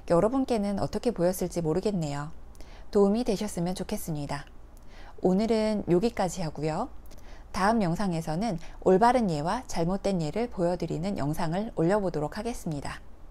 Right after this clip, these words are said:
그럼 이만 들어가 보겠습니다.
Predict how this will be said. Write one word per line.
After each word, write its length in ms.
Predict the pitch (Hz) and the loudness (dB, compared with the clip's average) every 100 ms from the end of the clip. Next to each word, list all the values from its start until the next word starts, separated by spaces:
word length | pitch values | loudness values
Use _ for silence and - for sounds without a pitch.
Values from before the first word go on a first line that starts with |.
| - - - - - | -16 -18 -16 -16 -14
그럼 300 | - 208 208 | -2 2 2
이만 320 | 170 170 262 311 - | 2 0 0 -4 -12
들어가 300 | - 185 180 | 0 0 2
보겠습니다. 680 | 170 160 165 - 147 175 277 | 0 0 -4 -4 -4 -2 -2